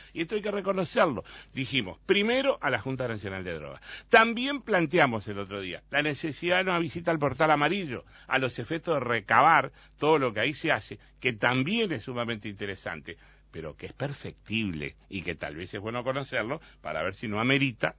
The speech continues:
a ciertas mejoras para que sea cada vez mejor. Y también hemos hab-,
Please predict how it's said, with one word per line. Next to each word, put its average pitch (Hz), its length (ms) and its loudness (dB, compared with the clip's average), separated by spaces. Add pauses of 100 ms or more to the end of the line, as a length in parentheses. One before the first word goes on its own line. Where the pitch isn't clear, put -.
(100)
a 92 120 -8
ciertas 92 360 -6
mejoras 120 540 -2 (300)
para 104 240 -2
que 107 80 -14
sea 78 260 -14 (140)
cada 101 180 4
vez 98 140 2
mejor. 180 340 2 (800)
Y 240 280 -2 (280)
también 156 640 6 (100)
hemos 123 360 0
hab-, 120 200 2